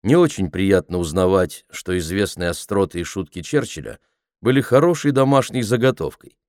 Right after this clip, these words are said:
Он говорил: «Никто не знает, сколько усилий было затрачено на то, чтобы они выглядели непринуждённым экспромтом». «Каждый вечер, — рассказывал он, — у меня заседает мой личный военный трибунал.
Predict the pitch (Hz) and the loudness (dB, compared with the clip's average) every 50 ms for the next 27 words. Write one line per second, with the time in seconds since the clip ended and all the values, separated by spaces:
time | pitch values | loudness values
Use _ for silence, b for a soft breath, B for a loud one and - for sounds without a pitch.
0 | _ _ _ _ _ _ _ _ _ _ - 95 104 101 95 104 110 113 95 87 | _ _ _ _ _ _ _ _ _ _ -2 0 0 2 2 4 4 4 4 2
1 | 76 73 - _ _ _ _ _ _ _ _ _ _ _ - 90 87 - - - | -2 -6 -10 _ _ _ _ _ _ _ _ _ _ _ -4 -4 -4 -4 -2 2
2 | 131 135 131 120 113 90 76 87 107 117 120 113 98 82 - - - - 113 120 | 4 4 4 4 2 0 0 0 2 4 4 4 2 0 -2 -6 -4 0 2 2
3 | 110 - - 98 95 - - - 117 117 101 101 92 85 104 101 98 90 76 101 | 2 0 -2 -4 -4 -4 -6 -6 -4 -4 -2 -2 -2 0 0 0 0 0 0 0
4 | 95 78 98 98 107 101 - - 95 90 92 90 87 87 82 - - 113 110 101 | -2 0 0 2 2 2 0 -2 -4 -2 -2 0 0 -2 -2 0 2 4 4 4
5 | - _ _ _ _ _ _ _ - - - 98 92 98 98 98 101 104 95 101 | 2 _ _ _ _ _ _ _ -12 -6 -4 0 4 4 4 4 4 2 2 2
6 | 110 95 98 98 90 90 98 90 95 95 - - 104 104 90 - 95 95 95 98 | 2 2 2 0 0 0 0 2 2 0 0 0 -4 -4 -2 -2 -2 0 0 0
7 | 87 78 73 87 107 104 98 98 98 101 98 98 92 - - - 104 107 107 98 | -2 -2 0 2 4 4 4 4 4 2 2 2 0 -2 -6 -4 0 2 2 2
8 | 87 76 73 65 - _ _ _ _ _ _ _ _ _ _ _ _ _ _ _ | 0 -2 -8 -14 -16 _ _ _ _ _ _ _ _ _ _ _ _ _ _ _
9 | _ _ _ _ _ _ _ _ _ _ _ - 95 95 87 73 76 78 76 73 | _ _ _ _ _ _ _ _ _ _ _ 0 0 0 0 0 -4 -8 -6 -2
10 | 85 110 - - - 73 - _ _ _ _ _ - 85 90 - - - 98 90 | 0 0 0 -2 -4 -12 -14 _ _ _ _ _ -6 -4 -4 -4 -4 -2 -2 -2
11 | 78 71 78 85 87 87 95 85 73 71 - _ _ _ _ _ _ _ _ _ | -2 -2 -2 -2 0 0 0 0 0 -4 -8 _ _ _ _ _ _ _ _ _
12 | _ - 82 85 85 87 90 101 107 95 90 85 - 90 78 76 90 92 90 85 | _ -8 -6 -4 -4 0 0 0 0 0 -2 -6 -8 -8 -4 -2 0 2 0 0
13 | - 90 85 85 85 80 76 90 104 98 - - - 90 85 80 87 87 90 95 | -2 -2 -2 -2 -2 -2 -2 -2 -4 -4 -6 -8 -6 -4 -2 0 0 0 2 0
14 | 92 90 87 90 85 73 - 82 87 80 87 92 87 78 67 64 60 _ | 0 0 -2 -2 -4 -6 -8 -10 -8 -4 -4 -2 -2 -2 -2 -4 -6 _